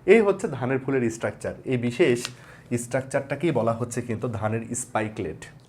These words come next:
এটাই হচ্ছে ধানের স্পাইকলেট। এখন এই তথ্যগুলোকে বিবেচনা করে আমরা যদি ধানের একটা পুষ্প, আহ, সংকেতকে লিখি, তাহলে কিভাবে লেখা যেতে পারে? দেখো, ধানের পুষ্প সংকেতটা বাংলায় লিখি, তারপর ইংরেজিতে লিখি।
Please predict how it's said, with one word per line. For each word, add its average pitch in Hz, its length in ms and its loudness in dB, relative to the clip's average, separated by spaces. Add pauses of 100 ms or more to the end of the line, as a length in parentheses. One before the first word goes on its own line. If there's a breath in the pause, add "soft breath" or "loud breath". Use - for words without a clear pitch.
(120)
এটাই 117 200 -2
হচ্ছে 113 240 -6
ধানের 104 360 -6
স্পাইকলেট। 90 500 -6 (580 loud breath)
এখন 156 360 2
এই 165 140 4
তথ্যগুলোকে 151 640 -2
বিবেচনা 120 460 -2
করে 123 340 -2
আমরা 123 240 -4
যদি 127 260 -2
ধানের 123 400 -4
একটা 123 320 -8
পুষ্প, 135 600 -2 (360 loud breath)
আহ, 107 240 2
সংকেতকে 143 640 -2
লিখি, 123 340 0
তাহলে 117 340 -2
কিভাবে 127 340 -2
লেখা 101 260 -4
যেতে 98 220 -8
পারে? 82 260 -6 (140)
দেখো, 110 340 -2 (200)
ধানের 139 260 0
পুষ্প 156 320 -6
সংকেতটা 143 500 -4
বাংলায় 127 360 2
লিখি, 123 260 -4
তারপর 120 280 -2
ইংরেজিতে 107 440 -4
লিখি। 101 340 -10